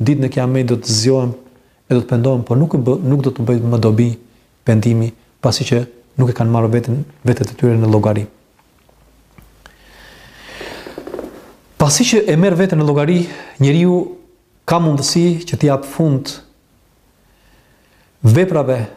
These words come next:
të këqija, t'u jap fund cilësive të uryera,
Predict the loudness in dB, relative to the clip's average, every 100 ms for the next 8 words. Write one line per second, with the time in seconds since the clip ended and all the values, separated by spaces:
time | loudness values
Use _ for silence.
0 | -6 -4 -2 0 2 2 -2 -10 -20 _
1 | _ _ _ _ _ 0 0 0 -2 -2
2 | 0 0 0 0 0 0 0 2 2 2
3 | 2